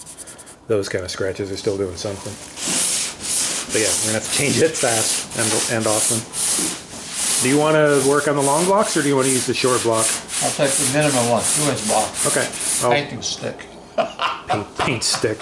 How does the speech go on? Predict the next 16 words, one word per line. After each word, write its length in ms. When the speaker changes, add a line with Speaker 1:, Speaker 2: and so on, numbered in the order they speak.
Speaker 1:
There, 160
you'll 140
work 220
on 100
that 160
corner 320
Speaker 2:
Yeah, 140
Speaker 1:
right 100
Speaker 2:
I 20
got 200
Speaker 1:
there. 140
Speaker 2:
it. 580
Speaker 1:
All 260
right. 120
Speaker 2:
Minimize 520
damage. 460